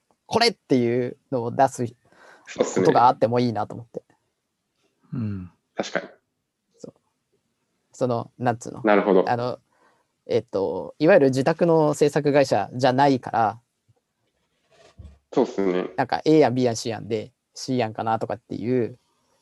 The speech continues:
Speaker 1: 選び方をするわけじゃないじゃない？
Speaker 3: うん。
Speaker 2: はい。
Speaker 1: だとすると、その目的とかコンセプトから落としたアウトプットが、まあ、あって、その作ってる本人が、えっと、例えば、えっと、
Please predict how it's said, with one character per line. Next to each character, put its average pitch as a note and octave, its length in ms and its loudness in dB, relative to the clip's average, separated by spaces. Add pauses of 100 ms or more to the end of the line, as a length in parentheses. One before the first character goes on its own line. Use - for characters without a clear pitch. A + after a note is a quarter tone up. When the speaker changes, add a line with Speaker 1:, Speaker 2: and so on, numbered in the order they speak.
(180)
Speaker 1:
選 B2+ 120 4
び C#3 80 4
方 B2 180 2
を A#2 140 0
す - 220 -2
る C3 80 2
わ B2+ 120 4
け B2 100 -2
じ A2 80 -4
ゃ - 20 -2
な A2+ 100 -2
い A2 60 -4
じ - 80 -14
ゃ - 40 -18
な C3 80 -10
い？ B2+ 60 -14 (1080)
Speaker 3:
う D3+ 60 -2
ん。 A2 240 -4 (180)
Speaker 2:
は G#2 80 2
い。 F#2 80 0 (340)
Speaker 1:
だ D#3 120 -2
と B2 100 -10
す A#2 100 0
る A2 80 -2
と、 G#2+ 240 -4 (140)
そ A#2 120 -8
の G#2 160 -8 (380)
目 A#2+ 220 -6
的 A#2+ 140 -2
と B2+ 100 0
か - 220 -4
コ A#2 120 -4
ン A#2+ 60 -4
セ A2+ 120 -2
プ - 80 -14
ト A2+ 100 -4
か - 80 0
ら E3 200 0 (100)
落 - 140 -8
と B2+ 100 0
し - 80 -14
た G#2 160 -2
ア A2 40 -2
ウ G#2+ 40 -6
ト A2+ 100 -8
プ A#2 60 -6
ッ - 20 -8
ト A2+ 120 -10
が、 B2+ 260 2 (1160)
ま B2 140 0
あ、 - 100 2
あ - 20 4
っ - 80 -4
て、 - 380 0 (680)
そ D#3 160 2
の C#3+ 240 4
作 - 160 2
っ - 20 8
て E3 120 4
る D3+ 60 4
本 F#3 160 6
人 A#2+ 140 2
が、 A#2+ 320 2 (360)
え A#2+ 120 2
っ A#2 40 2
と、 A#2 240 -8 (140)
例 B3 100 6
え E3+ 40 6
ば、 D3 260 4 (380)
え B2+ 80 2
っ - 20 -4
と、 - 260 0